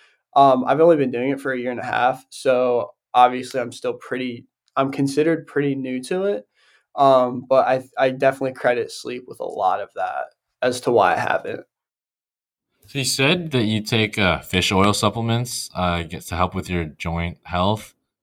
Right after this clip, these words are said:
Speaker 2: Um, what other supplements do you take? And then what kind of, like, what does your nutrition and, like, your diet plan kinda look like?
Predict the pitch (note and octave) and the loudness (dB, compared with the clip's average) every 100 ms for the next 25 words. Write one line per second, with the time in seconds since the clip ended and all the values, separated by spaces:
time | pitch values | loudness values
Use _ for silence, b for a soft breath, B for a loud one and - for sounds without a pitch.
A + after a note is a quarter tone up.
0 | _ _ - G2+ G2 F2 D2+ G2 C#3 E3 | _ _ -2 2 2 0 -4 0 0 0
1 | B2+ A2 G#2+ B2 A#2+ - A2 G2 - E2 | 0 -2 -4 -4 -6 -4 -4 -4 -2 0
2 | G2+ G#2+ - _ F#2+ G2 F#2+ F#2 E2+ D2+ | 0 -2 -10 _ -6 0 0 0 -2 -8
3 | - _ _ _ - F#2 A2 - A#2 B2 | -14 _ _ _ -8 -4 -4 -2 -4 -2
4 | B2+ A#2+ A#2 F2 - _ _ _ _ _ | -2 0 0 -2 -6 _ _ _ _ _
5 | _ _ _ _ _ _ F#2+ A2+ A#2+ B2+ | _ _ _ _ _ _ -2 0 2 2
6 | A#2 - - G2 A2+ G#2+ G2 F2+ F2 G2+ | 2 0 0 0 0 -2 -2 0 -2 -2
7 | F2 D#2 D#2+ E2+ E2+ - F2 D#2+ D2+ D2 | -4 0 2 2 0 -4 -4 -4 -6 -8
8 | - E2 D#2+ D#2 D#2+ D2+ D2+ | -4 -2 -2 -4 -6 -6 -8